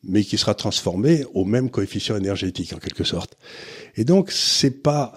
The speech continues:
c'est pas complètement idiot. Et ce qui est intéressant, c'est qu'aujourd'hui, vous savez qu'il y a des gens qui essayent de faire des monnaies alternatives comme le Bitcoin,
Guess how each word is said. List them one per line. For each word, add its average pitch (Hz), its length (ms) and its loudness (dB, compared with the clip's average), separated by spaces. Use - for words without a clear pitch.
c'est - 260 0
pas 135 100 2
complètement 110 540 -4
idiot. 147 280 6
Et 113 60 4
ce - 80 0
qui - 60 2
est 110 80 4
intéressant, 123 480 4
c'est - 140 2
qu'aujourd'hui, 113 440 6
vous 135 80 4
savez 113 240 2
qu'il 98 160 0
y 92 80 4
a 92 40 4
des 98 100 4
gens 101 160 2
qui - 80 -6
essayent 92 220 2
de 92 100 0
faire 90 180 0
des 90 100 2
monnaies 92 360 2
alternatives 87 640 -2
comme 85 160 -2
le 85 60 -2
Bitcoin, 165 440 4